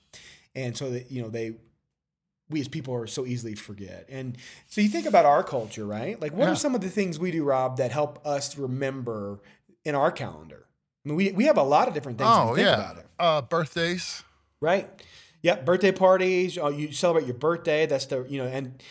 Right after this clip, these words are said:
Speaker 1: you know, if your family and friends typically gather on your birthday when you're little and then when you're old, right? In the middle,
Speaker 2: Yeah.
Speaker 1: you try to forget that
Speaker 2: <laughs>
Speaker 1: you're having a
Speaker 2: Right.
Speaker 1: birthday, <laughs> right?
Speaker 2: Right. And then, uh,
Speaker 1: Anniversaries,
Speaker 2: yeah,
Speaker 1: right?
Speaker 2: no, absolutely. I'm approaching a number three right now.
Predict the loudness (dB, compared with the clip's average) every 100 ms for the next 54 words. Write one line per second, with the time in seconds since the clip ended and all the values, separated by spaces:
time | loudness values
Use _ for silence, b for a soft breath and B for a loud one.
0 | B -8 -2 -2 -2 -6 0 0 2 -2
1 | -2 -2 -2 -2 -4 -8 -8 -8 -2 0
2 | 0 -2 -4 -4 -2 -4 -4 -2 0 0
3 | 0 -2 -4 -4 0 2 0 -2 -6 -6
4 | -6 -6 -4 -2 -2 -2 -4 -6 -6 -8
5 | -8 -4 -6 -6 -12 2 4 4 2 0
6 | -6 -2 0 0 0 -2 -4 -4 -6 -8
7 | -10 -10 -6 -6 -8 -16 _ _ -10 -4
8 | -4 -4 0 4 6 6 6 4 2 -2
9 | -4 -8 -10 -2 0 2 2 2 0 0
10 | -4 -6 -4 -4 -4 -2 -4 -4 -6 -4
11 | -6 -6 -6 -2 -2 -2 -2 -4